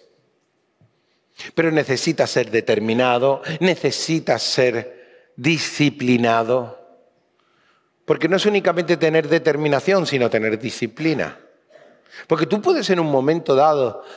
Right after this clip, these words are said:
de euforia tener esa determinación y creértelo y decir, "Yo quiero hacer esto", pero necesitas la disciplina para llevar a cabo eso.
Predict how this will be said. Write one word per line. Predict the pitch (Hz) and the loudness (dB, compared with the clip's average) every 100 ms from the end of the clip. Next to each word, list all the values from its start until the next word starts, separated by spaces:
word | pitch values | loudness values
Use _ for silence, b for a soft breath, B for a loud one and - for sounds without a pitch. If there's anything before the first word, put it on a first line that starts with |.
| B | B
de | - 131 120 117 | 0 4 4 4
euforia | 113 110 98 - 185 170 120 107 110 104 | 2 0 -6 0 4 4 4 4 4 2
tener | 120 165 | 0 2
esa | 180 165 | 0 0
determinación | 143 135 123 117 120 101 - 175 202 | 2 2 2 0 -2 -4 0 0 0
y | 131 | -4
creértelo | 127 120 208 - - 165 | 2 4 2 0 -2 -2
y | |
decir, | 131 120 151 135 | -2 -2 -4 0
"Yo | 131 | 0
quiero | 123 123 | 2 2
hacer | 120 147 | 2 0
esto", | 156 - - B B _ | 0 -6 -10 B B _
pero | 120 120 - | 0 0 -2
necesitas | 127 123 117 110 165 175 185 170 - - _ _ _ _ - | -2 0 0 -2 -2 0 -2 -2 -10 -18 _ _ _ _ -8
la | 127 123 120 127 135 160 - B B _ | -2 2 4 4 2 0 -6 B B _
disciplina | 135 120 - 123 - 147 170 131 95 73 - _ b b b _ _ _ _ _ _ _ _ _ _ _ _ _ _ _ _ _ _ _ | -2 -2 -4 -4 -4 0 2 2 0 -4 -8 _ b b b _ _ _ _ _ _ _ _ _ _ _ _ _ _ _ _ _ _ _
para | 117 117 | 0 2
llevar | 107 104 104 | 4 4 2
a | 98 | 2
cabo | 107 95 98 | 2 2 2
eso. | 87 - | 0 -6